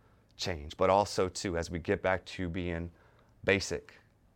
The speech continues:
people will have a renewed sense of who they are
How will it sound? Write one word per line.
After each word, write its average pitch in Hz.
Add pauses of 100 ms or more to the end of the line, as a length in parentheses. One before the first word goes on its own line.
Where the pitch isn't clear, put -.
(2000)
people 95
will 87
have 92
a 82
renewed 85
sense 80
of -
who 87
they 80
are 78